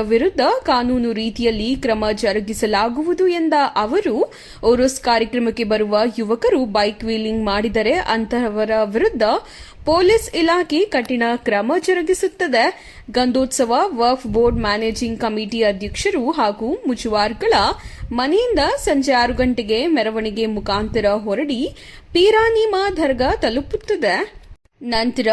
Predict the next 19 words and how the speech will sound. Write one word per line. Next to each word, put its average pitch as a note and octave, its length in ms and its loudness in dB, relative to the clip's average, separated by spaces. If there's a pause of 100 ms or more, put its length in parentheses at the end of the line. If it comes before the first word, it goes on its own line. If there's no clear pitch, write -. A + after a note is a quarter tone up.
(160)
ಊರಿನ A#3 340 0 (100)
ಪ್ರಮುಖ G#3+ 420 -2
ಬೀದಿಗಳ G3+ 540 0
ಮೂಲಕ C#4 400 -2 (140)
ಬಂದು G#3 500 -2 (140)
ದರ್ಗಾಗೆ G3+ 540 0
ಅರ್ಪಿಸಲಾಗುತ್ತದೆ A3 1000 -4
ಎಂದು C4+ 420 -2
ಹೇಳಿದರು. A3 720 -2 (400)
ಈ C4 100 4
ಸಂದರ್ಭದಲ್ಲಿ C#4 800 0
ದರ್ಗಾ A3+ 320 0
ಕಾರ್ಯದರ್ಶಿ A#3+ 840 -2
ದಾದಾಪೀರ್ G#3 680 0
ಮೊಹಮ್ಮದ್ G3+ 640 -2
ಆಸಿಫ್, C4+ 580 -2 (380)
ಮುಜಾವರ್ E4 720 2
ನಿಜಾಮ್ C4 520 -2
ತಬ್ರೇಜ್, A3 640 0